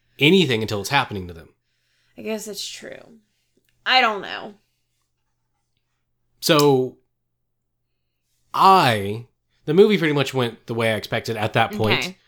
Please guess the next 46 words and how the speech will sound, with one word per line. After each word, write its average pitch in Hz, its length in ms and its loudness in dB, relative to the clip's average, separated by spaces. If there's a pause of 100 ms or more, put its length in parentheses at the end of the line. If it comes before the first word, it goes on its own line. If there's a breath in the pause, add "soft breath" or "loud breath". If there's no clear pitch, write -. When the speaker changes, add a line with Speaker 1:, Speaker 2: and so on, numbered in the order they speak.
(360)
Speaker 1:
Um, 113 500 -2 (720)
I 131 120 2
noticed 143 640 -4
towards 156 260 -6
the 120 180 -2
end 107 180 -6
that 107 160 -10
they 113 120 -6
hadn't 135 380 -4
brought 117 220 -4
the 113 60 -10
spaceship 104 440 -8
back 92 240 -14
up. - 220 -20 (460)
And 104 80 -10
I 101 60 -4
was 101 140 -4
like, 104 340 -4 (360)
they 104 100 -6
made 123 180 4
a 147 40 0
point 143 240 -2
to - 60 0
say 117 160 0
it 101 80 -14
cut - 220 -2
him. 92 320 -8 (480)
They're 110 140 -4 (220)
going 120 720 4 (260)
Speaker 2:
Mm. 208 320 -6
Speaker 1:
to 185 100 2
use 120 320 2
that 95 540 -6
against 113 380 -2
him, 95 240 -4 (320 soft breath)
but 113 460 -4
I 127 160 2
didn't 151 300 0
think 135 400 -8
they 117 160 -2
were 113 100 -2
gonna 107 180 -4
win. 101 360 -8
I 110 140 -4
thought 120 320 -2
that 104 400 -6